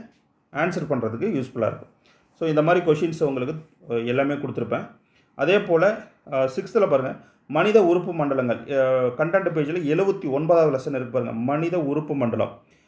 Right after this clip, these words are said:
அதாவது சிக்ஸ்த் டேர்ம் டூன்னு கொடுத்துருக்கேன் பார்த்தீங்களா? So, இதுல வந்து பத்து உறுப்பு மண்டலம் கொடுத்துருக்கேன்.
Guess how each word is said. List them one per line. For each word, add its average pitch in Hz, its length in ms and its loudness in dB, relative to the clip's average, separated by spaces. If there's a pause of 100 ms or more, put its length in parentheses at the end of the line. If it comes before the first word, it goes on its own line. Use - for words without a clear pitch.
(180)
அதாவது 170 320 4
சிக்ஸ்த் 226 440 -6
டேர்ம் 180 500 0
டூன்னு 190 240 -2
கொடுத்துருக்கேன் 131 360 -4
பார்த்தீங்களா? 113 440 -2 (500)
So, 127 200 -12
இதுல 143 260 2
வந்து 165 220 0
பத்து 180 580 -2
உறுப்பு 208 260 0
மண்டலம் 160 380 -2
கொடுத்துருக்கேன். 110 360 -8